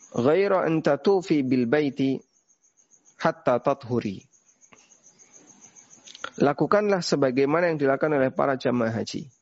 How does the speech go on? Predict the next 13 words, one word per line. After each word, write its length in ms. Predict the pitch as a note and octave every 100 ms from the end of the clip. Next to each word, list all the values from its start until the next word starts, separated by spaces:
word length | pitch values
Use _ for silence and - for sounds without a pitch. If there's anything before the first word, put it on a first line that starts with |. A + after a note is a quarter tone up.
| _ _ _ _ _ _ _ _ -
Selain 400 | - C#3 D#3 D#3
tawaf 400 | D3+ D3 D#3 C#3+
di 160 | B2+
Ka'bah, 480 | C3+ B2 A#2+ G#2 G2+ - _ _
sampai 400 | - A2 A2 B2
kamu 240 | - A2+ A2
suci. 400 | - B2 - C#3 - _ - - _ - - D#3+ - - - - - - -
Sehingga 380 | - A#2 A#2+ C3
wanita 320 | B2+ A#2 A2
haid 320 | - C#3+ D3
dilarang 380 | - A2 A#2+ C3
untuk 320 | A2+ B2 - -
tawaf. 320 | A2 G2 E2+